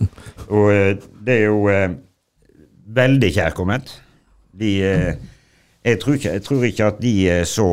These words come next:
eh, for seg hvor to-, stort dette egentlig skulle bli. Eh, det så vi vel allerede på, allerede på fredagen. Eh, og, eh, der de, eh, sikkert må ha vært overlykkelig, og, men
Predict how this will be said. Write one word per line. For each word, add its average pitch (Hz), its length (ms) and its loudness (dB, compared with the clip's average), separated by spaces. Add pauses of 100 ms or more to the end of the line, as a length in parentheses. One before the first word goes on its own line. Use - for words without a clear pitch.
(160)
eh, 82 320 -4
for 107 200 -6
seg 82 400 -6
hvor 95 200 -6
to-, 85 280 -4
stort - 320 -4
dette 85 260 -4
egentlig 78 460 -4
skulle 85 160 -6
bli. 90 140 0 (800)
Eh, 85 240 0
det 98 140 2
så 113 200 2
vi 87 80 0
vel 87 160 0
allerede 92 260 0
på, 90 140 -4 (160)
allerede 92 360 -2
på 85 140 -6
fredagen. 90 480 0 (540)
Eh, 73 480 -8 (140)
og, 87 340 0
eh, 82 320 0 (680)
der 87 240 -2
de, 85 200 -2
eh, 78 420 -2 (960)
sikkert 95 480 -2
må 95 180 2
ha 92 80 2
vært 92 260 -2
overlykkelig, 110 840 0 (260)
og, 95 200 -2
men 107 260 0